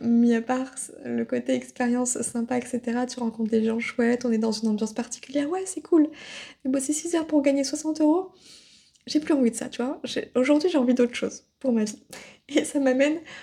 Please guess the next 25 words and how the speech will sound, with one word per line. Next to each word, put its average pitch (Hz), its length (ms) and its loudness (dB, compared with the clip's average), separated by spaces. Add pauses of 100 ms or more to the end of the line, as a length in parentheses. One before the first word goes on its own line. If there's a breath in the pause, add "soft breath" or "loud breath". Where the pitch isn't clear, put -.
(220 loud breath)
au 254 100 -2
point 254 240 -4
suivant. 220 420 -8 (920 soft breath)
Peut-être 403 240 -6
que 226 120 -2
justement, 220 640 -6 (140)
cette - 300 -8
instabilité 233 720 -2
financière, 233 680 -2
là, 214 120 0
aujourd'hui, 214 460 -2 (460 loud breath)
c'est - 180 -4
le 220 60 -4
coup - 180 0
de 302 80 -4
pied - 180 -4
dont 269 120 0
t'as 220 140 -4
besoin 220 460 -2 (480)
pour 233 160 -2
y 214 100 4
aller, 202 200 -2 (640)
pour - 160 -20
te 240 100 -2
lancer, 214 400 -4